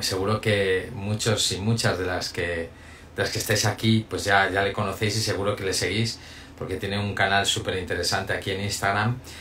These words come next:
sobre la pareja. Es un experto, es un coach experto en, en pareja y, y, bueno, aun siendo muy joven, tiene la cabeza muy bien amueblada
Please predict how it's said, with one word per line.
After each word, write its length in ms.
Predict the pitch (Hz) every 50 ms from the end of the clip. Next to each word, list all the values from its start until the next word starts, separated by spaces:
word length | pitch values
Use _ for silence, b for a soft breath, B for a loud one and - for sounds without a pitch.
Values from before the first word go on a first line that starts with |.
| B B B B
sobre 320 | B - - 104 98 101 101
la 140 | 98 95 -
pareja. 420 | 90 87 90 87 - - 110 113 - - -
Es 240 | 98 92 - -
un 140 | 110 107 104
experto, 540 | 104 101 - - - - 113 110 110 - 104
es 120 | 101 -
un 160 | 113 104 95 92
coach 280 | - 107 104 101 -
experto 540 | 95 - - - 104 104 - - 101 98 98
en, 280 | 95 95 92 90 90 87 B B B B B B B B
en 180 | 98 95 90
pareja 500 | - 92 87 110 110 - - 107 127 139 - - B B B B B B B B
y, 880 | - 101 101 98 98 95 95 92 92 90 90 87 87 85 82 82 80 80 80 - -
y, 420 | 95 95 92 90 90 87 85 85 82 82
bueno, 300 | 95 107 110 101 - - - - - - - - - - - -
aun 200 | - 110 101 98
siendo 360 | 95 - - 101 104 107 107 107
muy 180 | 110 110 110 107
joven, 360 | - - 107 107 113 110 107
tiene 160 | - 98 98
la 100 | 101 101
cabeza 400 | 98 101 101 101 - 120 117 117
muy 300 | - 127 113 113 113 110
bien 180 | 104 101 98 98
amueblada 600 | 95 92 90 87 80 80 78 - 73 71 - -